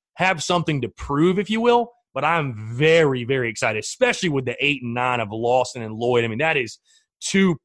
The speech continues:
power arms. And you think to last year, one thing that South Carolina did not have, it did not have a consistent power arm at the back end of that bullpen. You know, Sawyer Bridges was your opening day closer. He dealt with arm injuries all year, was not the same guy since opening day.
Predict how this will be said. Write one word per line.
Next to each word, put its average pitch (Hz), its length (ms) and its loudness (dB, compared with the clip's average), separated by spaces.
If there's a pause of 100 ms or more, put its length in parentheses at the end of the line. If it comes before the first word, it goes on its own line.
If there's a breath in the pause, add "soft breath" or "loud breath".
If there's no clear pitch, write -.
power 156 760 2
arms. 139 400 2
And 123 80 -8
you 123 60 -8
think 214 220 -2
to 147 80 -2
last 127 440 0
year, 101 220 -12 (480)
one 165 320 2
thing 156 220 0
that 117 100 -8
South 147 380 0
Carolina 139 300 -2
did 117 220 -2
not 117 220 -4
have, 117 340 -2
it 185 140 0
did 185 160 0
not 143 280 0
have 143 220 -4
a 127 80 -2
consistent 135 760 -6 (260)
power 135 480 2
arm 127 260 0
at 113 100 -10
the 120 80 -6
back 120 340 -2
end 117 80 -4
of 110 40 -6
that 104 220 -6
bullpen. 101 260 -6
You 98 80 -12
know, 104 60 -10
Sawyer 160 420 0
Bridges 135 480 -2 (320)
was 123 140 -6
your 135 100 -2
opening 131 260 -2
day 123 160 0
closer. 139 460 -2
He 190 280 -6
dealt 156 240 2
with 135 100 -2
arm 131 260 -2
injuries 127 400 -4
all 123 200 2
year, 120 240 -4
was 107 160 -10
not 127 280 -2
the 117 80 -14
same 120 280 -6
guy 117 240 0
since 123 260 -8
opening 113 360 -6
day. 110 280 -4